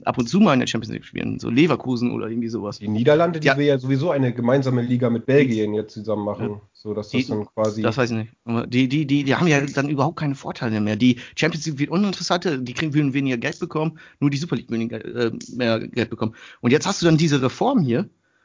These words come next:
Speaker 1: wo erstmal mehr Spiele sind, also mehr Cash, ne, für die Leute, die, ähm, die weiterkommen. Du hast diese, diese, diese vier neuen Plätze,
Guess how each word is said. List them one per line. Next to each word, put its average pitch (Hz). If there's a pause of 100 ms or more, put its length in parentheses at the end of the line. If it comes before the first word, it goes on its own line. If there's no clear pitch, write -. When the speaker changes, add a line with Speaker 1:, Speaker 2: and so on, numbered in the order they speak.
(160)
Speaker 1:
wo 135
erstmal 147
mehr 135
Spiele 190
sind, 127
also 120
mehr 117
Cash, - (460)
ne, 170 (160)
für 123
die 117
Leute, 117
die, 110
ähm, 110
die 110
weiterkommen. 160
Du 117
hast 151
diese, 135
diese, 123
diese 120
vier 151
neuen 160
Plätze, -